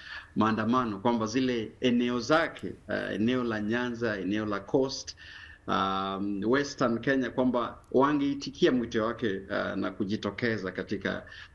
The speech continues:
kufanya maandamano, kushinikiza serikali kusikiza, um, malalamishi na laama ya, uh, you know, um, wananchi. Lakini, uh, ili yeye kuitwa katika serikali,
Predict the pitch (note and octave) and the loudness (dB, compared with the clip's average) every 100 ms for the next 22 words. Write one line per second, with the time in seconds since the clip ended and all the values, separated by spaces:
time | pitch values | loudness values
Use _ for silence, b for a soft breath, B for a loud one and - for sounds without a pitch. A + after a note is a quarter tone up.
0 | - G2+ A#2 A2+ G2+ G2+ G2 G2+ A2 G2+ | -6 2 4 4 2 0 0 0 0 0
1 | F#2+ - G#2+ - B2 A#2 A#2+ C#3+ B2 A#2+ | -4 -2 -2 0 0 0 2 2 2 0
2 | G#2+ G2 A#2 A2 G2+ F#2+ - G#2 - - | -2 0 -2 -2 -4 -8 -2 -2 -2 0
3 | A2 G#2+ G2+ B B B - G2+ G2+ G2 | 2 0 -2 B B B -2 0 2 -2
4 | - A2 A2+ A2 A2 B2+ B2 A#2+ G#2 F#2+ | 0 0 2 0 0 0 -2 -2 -2 0
5 | G2 G#2+ A2 G2+ F#2 F2+ G#2 - G2+ G2 | 0 0 -2 -4 -4 -6 -10 -4 -2 -2
6 | F#2+ G2 F#2+ F#2+ G2 F#2+ F#2 F#2+ - A2 | -4 -2 -2 -2 -2 -2 -4 -6 2 2
7 | A#2 B2+ A#2 G#2 - F3 E3 E3 B B | 4 0 0 -2 4 4 4 0 B B
8 | B B - G#2 A2 E3+ F#3 D#3+ D#3 F#3+ | B B 0 2 4 6 8 6 6 4
9 | E3 - D3 D3 B2 C3+ C3 A#2+ G#2+ F#2+ | 2 2 2 2 0 -2 0 0 0 -4
10 | - A2 G#2+ B2+ A#2+ A2+ G#2+ | 0 0 0 0 0 0 -4